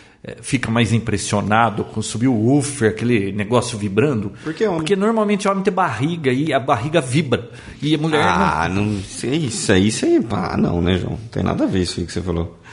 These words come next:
Speaker 2: Por causa da barriga. Só
Speaker 1: Viu,
Speaker 2: gordo,
Speaker 1: tem,
Speaker 2: então, que
Speaker 1: viu,
Speaker 2: persegue.
Speaker 1: tem espectador junto nesse Papo Tech que ela tá segurando pra não rir ali, ó.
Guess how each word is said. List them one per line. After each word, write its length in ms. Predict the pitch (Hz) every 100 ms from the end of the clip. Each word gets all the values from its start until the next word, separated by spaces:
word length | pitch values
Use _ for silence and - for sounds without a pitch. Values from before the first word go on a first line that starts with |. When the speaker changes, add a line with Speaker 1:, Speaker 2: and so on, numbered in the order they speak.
| - - _ _ _ -
Speaker 2:
Por 60 | -
causa 140 | 98
da 60 | 95
barriga. 560 | 92 92 104 95 87 - - - - - - - - - - 147 127
Só 100 | 220
Speaker 1:
Viu, 100 | 139
Speaker 2:
gordo, 300 | 123 131 98
Speaker 1:
tem, 80 |
Speaker 2:
então, 260 | 95 107 92
que 120 | - 90
Speaker 1:
viu, 300 | 87 139 180
Speaker 2:
persegue. 160 | 113
Speaker 1:
tem 280 | 90 185 185
espectador 720 | 139 - 160 - 117 113 127
junto 300 | 107 123 110
nesse 180 | 113 110
Papo 220 | - 104 95
Tech 300 | 127 113 123
que 120 | -
ela 80 | 214
tá 80 | 135
segurando 680 | - 165 170 175 135 151 -
pra 120 | 185
não 140 | 156 131
rir 340 | - 120 120
ali, 180 | 107 110
ó. 100 | 120